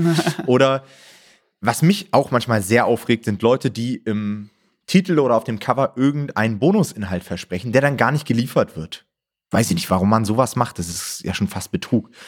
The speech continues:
Speaker 2: Habe ich letztens auch gesehen, da hat jemand im Titel kommuniziert, dass es zusätzlich zum Buch auch noch ein Coaching gibt. Und in den Rezensionen habe ich dann gesehen, <laughs> dass die Leute sich darüber aufgeregt haben, dass sie das Coaching gar nicht in, in Angebot nehmen konnten.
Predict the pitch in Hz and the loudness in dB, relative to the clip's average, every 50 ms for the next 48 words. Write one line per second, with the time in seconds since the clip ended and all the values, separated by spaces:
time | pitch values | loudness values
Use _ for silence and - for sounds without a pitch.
0 | - - _ 101 101 - - 120 117 - 110 95 110 131 - 120 107 110 101 104 | -20 -4 _ -2 -2 2 0 0 0 0 0 0 0 0 0 0 0 2 2 2
1 | 98 98 110 113 110 113 110 - _ _ 151 160 180 175 - - 170 165 - 160 | 0 0 0 0 0 0 -2 -8 _ _ 4 4 4 2 2 -2 -2 0 2 0
2 | 127 - - 127 127 123 117 110 - - 139 143 143 - - - 123 113 - - | 0 2 -2 -2 0 0 -2 -2 0 0 0 0 0 -2 -6 -6 -6 -8 -8 -6
3 | - - 151 147 165 151 - - 123 - - 120 113 104 123 156 - - - 113 | -2 -2 2 2 2 2 0 -2 -6 -2 -2 -2 -2 0 -2 -2 -2 -2 -4 -4
4 | 113 104 113 101 - - 135 180 - - - 90 85 76 90 104 - _ - _ | -4 -4 -6 -8 -2 -2 -2 -2 -2 -4 -6 -6 -6 -6 -10 -12 -12 _ -20 _
5 | - - - - - _ - 104 - 139 143 156 151 - 135 135 135 - 131 113 | -20 -20 -20 -20 -18 _ -10 -6 0 2 2 2 4 2 0 -2 0 -2 -4 -2
6 | 101 113 127 143 139 127 117 - - 120 120 120 117 101 110 117 127 131 135 135 | 0 -2 0 0 0 -2 -2 -2 -4 -4 -2 -2 -2 0 2 2 2 0 -2 -6
7 | - _ _ _ _ _ _ _ _ 120 - - - 123 139 - - 123 117 113 | -8 _ _ _ _ _ _ _ _ -4 -4 -4 0 0 -2 -2 0 2 2 2
8 | - 123 98 117 107 - 117 104 110 - 117 135 - - 127 113 120 117 - 123 | 2 0 -4 -4 -6 -4 0 0 2 2 2 0 0 -2 -2 -2 -2 -2 -2 -2
9 | 117 117 110 117 110 - 113 107 104 101 - - 131 151 - - 120 101 101 98 | 0 0 0 -2 -2 -2 -4 -4 -4 -4 -2 0 0 0 0 -2 -2 0 0 0
10 | 101 101 - - 104 101 95 98 101 95 60 - - 107 110 98 110 131 143 123 | 0 -2 -4 -4 -4 -4 -6 -6 -10 -12 -14 -14 -10 -4 -2 0 0 2 0 0
11 | 98 98 - - 87 87 87 85 - 87 85 90 | 0 -2 -6 -6 -8 -10 -10 -10 -12 -12 -14 -14